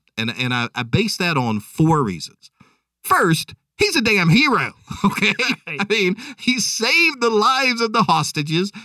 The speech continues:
Speaker 1: He thwarted the terrorist plans to blow up this building and kill everyone. There is no way in real life any district attorney is going to risk his or her job attempting to try this guy for murder.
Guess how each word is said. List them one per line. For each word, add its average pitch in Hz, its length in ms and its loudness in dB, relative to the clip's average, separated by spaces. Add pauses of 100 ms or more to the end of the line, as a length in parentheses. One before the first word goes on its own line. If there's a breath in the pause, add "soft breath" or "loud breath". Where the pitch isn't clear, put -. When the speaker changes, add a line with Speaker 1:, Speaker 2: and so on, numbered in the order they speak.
Speaker 1:
He 190 140 2
thwarted 240 800 -2
the 247 80 -2
terrorist 214 500 0
plans 165 600 0
to 156 120 -2
blow 202 460 0
up 233 160 -2
this 170 160 -2
building 196 400 0
and 151 180 -2
kill 277 300 0
everyone. 131 560 0 (360 loud breath)
There 247 240 0
is 226 380 -2
no 185 720 4
way 131 800 0 (180)
in 143 320 2
real 277 360 2
life 113 440 -2 (420)
any 285 360 2
district 233 420 -2
attorney 165 580 0
is 135 140 -4
going 139 300 0
to 120 100 -2
risk 139 540 -2
his 233 300 -2
or 240 140 0
her 208 260 2
job 160 680 -2 (220)
attempting 214 580 -2
to 190 100 0
try 156 280 2
this 139 180 -2
guy 120 240 -2
for 123 120 -2
murder. 113 380 0